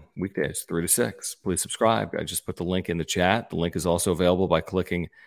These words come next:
uh, the link in the description down below. So please subscribe to our brand new channel. Please subscribe to this channel. Smash the like button for us. Follow us on Twitter at John Schaefer, at Jim Russell S D. Thank you for the super thanks for those of you that have been watching on replay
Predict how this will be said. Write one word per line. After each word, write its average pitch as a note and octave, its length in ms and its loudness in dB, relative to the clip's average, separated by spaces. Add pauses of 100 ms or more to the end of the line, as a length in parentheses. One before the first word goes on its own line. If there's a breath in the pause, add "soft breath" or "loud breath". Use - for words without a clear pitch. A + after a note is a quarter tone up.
(440 loud breath)
uh, E2+ 220 2
the D#2+ 100 -2
link E2+ 320 0
in D#2 100 -4
the D#2+ 60 -2
description D2+ 720 -2
down D2 220 0
below. D2 200 0
So - 140 -6
please G#2 220 -2
subscribe G2+ 340 2
to G#2+ 80 2
our G2 40 0
brand F#2+ 200 2
new F2 80 0
channel. A2 320 2
Please F#2+ 240 -2
subscribe - 380 0
to - 80 -6
this F#2 180 2
channel. G#2+ 340 2
Smash E2 340 -2
the - 60 -6
like F2 200 2
button G2+ 180 0
for G#2 240 2
us. A#2 160 -2
Follow D#2 300 0
us - 100 -6
on D#2 100 -6
Twitter G#2 320 2
at E2+ 120 2
John D#2+ 200 0
Schaefer, F2 360 -2
at E2 120 -4
Jim D#2+ 200 -4
Russell D#2+ 260 0
S D#2 140 -4
D. G2+ 260 4 (380 loud breath)
Thank A#2+ 340 2
you A#2 80 0
for - 120 -6
the F#2+ 80 -4
super A#2+ 320 0
thanks A#2 320 2
for - 100 -6
those G2+ 180 2
of F#2 80 -2
you G2+ 80 2
that F2+ 100 2
have E2 60 0
been E2+ 140 0
watching F#2+ 420 2
on E2 160 0
replay G#2 640 2